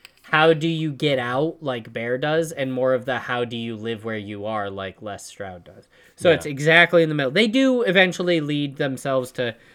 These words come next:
Speaker 1: you know, whatever, depending on the episode, but it's mostly just how do we survive where we are. So it's, it's the perfect middle ground. It's great.
Speaker 2: We've made it, Kevin, through four episodes
Speaker 1: Yeah.
Speaker 2: with such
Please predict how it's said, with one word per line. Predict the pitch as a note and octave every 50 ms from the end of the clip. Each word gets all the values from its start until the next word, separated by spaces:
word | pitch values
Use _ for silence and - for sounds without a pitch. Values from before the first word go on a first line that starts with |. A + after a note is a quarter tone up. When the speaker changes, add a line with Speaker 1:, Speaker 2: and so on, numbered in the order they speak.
| - - - -
Speaker 1:
you | - A#2 A#2+
know, | A#2 A2 G#2+ G#2+
whatever, | A2+ A#2 A2+ A2 G#2+ A2+ A#2
depending | A2 A#2 A2 C3 A#2 A2+ A2+ A2
on | A2 A2
the | A2 G#2
episode, | G2+ - A2 G2+ - G#2+ G#2+ G#2+
but | - A#2+
it's | C3 B2+ A#2+ -
mostly | C#3+ C#3+ D#3 D3+ D3+ C#3 A#2+
just | A2+ A#2+ A2+ - -
how | A2+ A2+ A2+
do | G#2+
we | G#2+ A2 G#2
survive | - - G#2 G2+ G2+ G2+ G2+ G#2
where | A2 G2+ G2
we | G2 F#2+ G2+
are. | G2 G2 G2 _ _ _ _ _ _ _ _
So | - - C3+
it's, | B2+ B2+ -
it's | - D3 - -
the | - -
perfect | - D#3 C3+ - C3 A2
middle | A2 G#2+ G2+ G2
ground. | G2+ F#2+ F#2 F#2 F2+ - - - - - - _ _ _ _
It's | - -
great. | - B2 A2 F#2+ - - _ _ _ _ _ _ _ _ _ -
Speaker 2:
We've | D3+ D#3+ F#3+ A3+ A3 F#3+
made | D#3 C#3+ C3+ C3 C3+
it, | D#3 - -
Kevin, | - C3+ A2 G#2 G#2 G#2 G#2
through | G#2 - A#2 A#2 A2+
four | - - - - - - C#3+ C#3+ D#3+ D#3 C#3
episodes | C3 C#3 - A#2+ - - - D#2+ D#2 D2+ D#2+ F2 - - - - - _ _ _ _ _ - - _ _ _ _ _ _ _ _
Speaker 1:
Yeah. | - G#2+ C3 -
Speaker 2:
with | A2 - - - - - -
such | - - - - - - D3+ D#3+ F3+ - - -